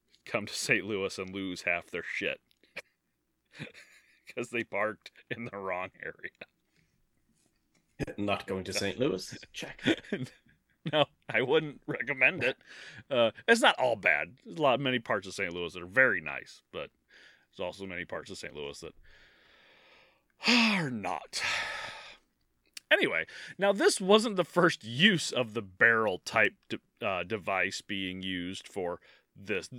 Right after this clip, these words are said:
Speaker 1: punishment. Uh, thirteenth century Germany, there was something known as the Scheinmantel, or the coat of shame. Now, having no specific alcohol bans, this is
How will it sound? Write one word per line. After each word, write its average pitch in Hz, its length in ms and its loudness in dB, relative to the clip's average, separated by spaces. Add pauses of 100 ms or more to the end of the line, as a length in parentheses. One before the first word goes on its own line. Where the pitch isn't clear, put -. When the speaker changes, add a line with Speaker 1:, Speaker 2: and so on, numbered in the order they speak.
(280)
Speaker 1:
punishment. - 580 -6 (580)
Uh, 82 240 -6
thirteenth 139 640 0
century 110 560 -4
Germany, 123 640 0 (800)
there 117 300 2
was 127 160 0
something 120 480 -4
known 101 300 -6
as 101 280 -4
the 123 120 0
Scheinmantel, 147 1300 4 (280)
or 107 440 2 (280)
the - 100 -14 (100)
coat 135 360 -4
of 117 160 -6
shame. - 680 -6 (1300)
Now, - 180 -16
having 127 420 4
no 117 340 4
specific - 800 -4
alcohol 98 480 -2
bans, 92 480 -2
this 110 160 -6
is 98 180 -8